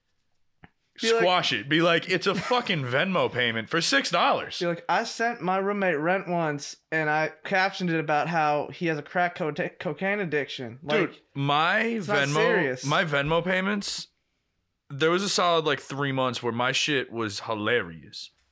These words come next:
Speaker 2: Like, I hate people that don't have fun with Venmo. 'Cause, like,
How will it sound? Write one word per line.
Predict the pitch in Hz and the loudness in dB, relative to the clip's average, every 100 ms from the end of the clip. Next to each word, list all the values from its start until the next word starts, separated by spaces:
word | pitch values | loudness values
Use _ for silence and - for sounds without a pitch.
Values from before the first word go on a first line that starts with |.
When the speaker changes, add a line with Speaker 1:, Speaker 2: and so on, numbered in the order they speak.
| 131 | -6
Speaker 2:
Like, | 139 143 | -4 -2
I | 170 | -2
hate | 175 190 180 | -2 -4 -2
people | 180 165 156 143 135 _ _ _ _ _ - | -4 -2 -2 -2 -4 _ _ _ _ _ -10
that | 131 127 113 _ _ _ - | 0 0 0 _ _ _ -2
don't | 147 127 120 | 0 0 0
have | 120 107 | -2 -2
fun | - 107 | -2 -2
with | 98 92 | -4 -4
Venmo. | 92 80 73 - - - - - | -6 -6 -14 -16 -18 -18 -20 -10
'Cause, | - 123 | -4 0
like, | 131 120 113 | 2 2 0